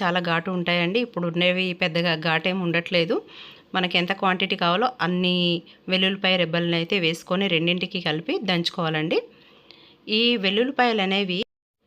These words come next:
మన ఆరోగ్యానికి అరవై రెండు రకాల రోగాలను తగ్గిస్తాయని మా అత్త ఎప్పుడు చెప్తూ ఉంటుందండి. అయితే అవి ఏంటంటే నాకు తెలిసినంత వరకు మనకు చర్మానికి సంబంధించిన రోగాలు రావంట, అలాగే నోట్లోకి సంబంధించిన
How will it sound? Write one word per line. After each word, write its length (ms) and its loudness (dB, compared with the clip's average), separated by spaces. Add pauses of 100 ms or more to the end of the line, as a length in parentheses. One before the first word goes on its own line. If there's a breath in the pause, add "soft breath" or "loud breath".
(420)
మన 160 0
ఆరోగ్యానికి 680 2 (160)
అరవై 300 4
రెండు 220 2
రకాల 420 2
రోగాలను 500 2
తగ్గిస్తాయని 640 0
మా 160 2
అత్త 520 0
ఎప్పుడు 300 -4
చెప్తూ 320 -2
ఉంటుందండి. 500 0 (800 loud breath)
అయితే 360 2 (360)
అవి 240 2
ఏంటంటే 500 2
నాకు 260 0
తెలిసినంత 460 -2
వరకు 420 0
మనకు 400 0
చర్మానికి 540 0
సంబంధించిన 580 -2
రోగాలు 360 0
రావంట, 480 0 (480 loud breath)
అలాగే 380 2
నోట్లోకి 640 0
సంబంధించిన 640 0